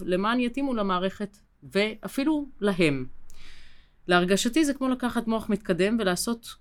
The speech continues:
כל מה שאפשר כדי להחזיר אותו לאחור, כי לא יודעים איך להתמודד עם המוח המתקדם הזה. לגמרי מרגיש לי כאילו למערכת יש בעיות קשב וריכוז, ולא לתלמידים עצמם.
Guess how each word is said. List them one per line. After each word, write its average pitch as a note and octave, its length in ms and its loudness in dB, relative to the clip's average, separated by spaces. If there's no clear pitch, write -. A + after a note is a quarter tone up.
כל F4 180 4
מה D#4 100 4
שאפשר G#3+ 480 -2
כדי E3+ 200 0
להחזיר D#3 480 0
אותו E3+ 480 -4
לאחור, D3+ 540 -4
כי G3+ 100 -6
לא G#3+ 80 -2
יודעים C4 240 -2
איך C4 140 -6
להתמודד A#3 400 -2
עם A3+ 100 -2
המוח A3 320 -2
המתקדם F#3+ 500 -2
הזה. D3+ 200 -6
לגמרי A#3 380 6
מרגיש A3+ 400 4
לי A#3 100 2
כאילו A3 480 0
למערכת F#3+ 500 4
יש A3 120 0
בעיות F#3+ 340 4
קשב D#3+ 280 0
וריכוז, C#3+ 460 -6
ולא E3 160 2
לתלמידים D3+ 540 -2
עצמם. C3 420 -8